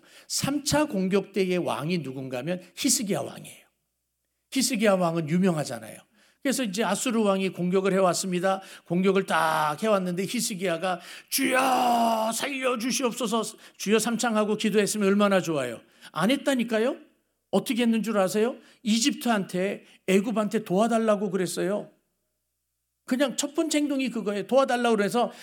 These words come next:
애굽이 군사를 일으켜서 올라오려고 하다가 아수르한테 패망을 해요. 지고 말아요. 근데 결론은 아수르가 지고 갑니다.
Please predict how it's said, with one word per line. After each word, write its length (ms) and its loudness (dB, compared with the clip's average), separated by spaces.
애굽이 380 2
군사를 480 2
일으켜서 460 -2
올라오려고 760 4
하다가 560 -2
아수르한테 720 -2
패망을 540 -2
해요. 360 -4
지고 300 2
말아요. 320 -4
근데 120 -2
결론은 580 -2
아수르가 560 -6
지고 300 -4
갑니다. 540 -14